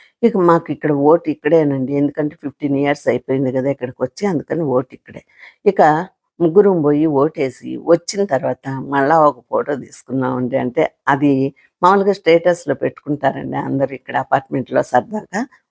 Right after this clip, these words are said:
ఓటేసి వచ్చినట్టు. అంటే మళ్ళా మళ్ళా ఫోటోలు, మెసేజ్‌లు అవన్నీ లేకుండా అట్లాగా మేము కూడా అట్లాగే ఈ చిన్నపిల్లల ఆటలన్నీ మా కోడలు చేస్తుంటది, నేను ఫాలో అవుతుంటాను.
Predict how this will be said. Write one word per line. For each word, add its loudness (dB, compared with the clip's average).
ఓటేసి 2
వచ్చినట్టు. -6
అంటే 4
మళ్ళా 4
మళ్ళా 2
ఫోటోలు, 2
మెసేజ్‌లు 0
అవన్నీ 0
లేకుండా -10
అట్లాగా -2
మేము 0
కూడా 0
అట్లాగే -4
ఈ 4
చిన్నపిల్లల 4
ఆటలన్నీ -2
మా -4
కోడలు 0
చేస్తుంటది, -4
నేను 0
ఫాలో 2
అవుతుంటాను. -6